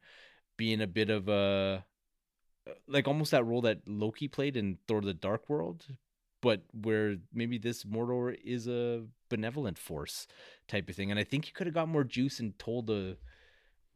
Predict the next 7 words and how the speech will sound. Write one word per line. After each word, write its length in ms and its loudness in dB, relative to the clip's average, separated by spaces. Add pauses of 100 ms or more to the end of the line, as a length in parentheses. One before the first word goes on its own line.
(160)
stronger 800 0
story 520 -4
by 240 0
using 500 0
that 240 -6
character 580 -4
more. 440 -8